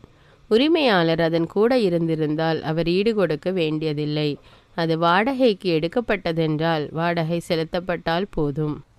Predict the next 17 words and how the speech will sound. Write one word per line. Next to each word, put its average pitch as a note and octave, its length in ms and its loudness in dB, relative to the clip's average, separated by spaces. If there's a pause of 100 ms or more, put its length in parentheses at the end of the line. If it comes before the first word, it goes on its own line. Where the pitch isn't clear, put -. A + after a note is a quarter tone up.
(100)
ஒழுக்க C4+ 380 0
நெறிகள். E3+ 540 0 (440)
திருமண D#4 460 2
ஒப்பந்தமாகாத F3+ 960 -2
கன்னி G#3+ 340 -2
பெண்ணை D#3 400 0 (140)
ஒருவன் E3 380 -4
வசப்படுத்தி D#3+ 720 -4 (100)
அவளோடு E3+ 500 -2
படுத்தால், D3+ 600 -2 (480)
மனைவிக்குரிய A#3 920 2
பரியம் D#3+ 480 0
கொடுத்து D#3 460 -2 (120)
அவளை F3 340 -2
வைத்து D#3+ 360 -4
கொள்ள D#3 300 -2
வேண்டும். C#3+ 500 -4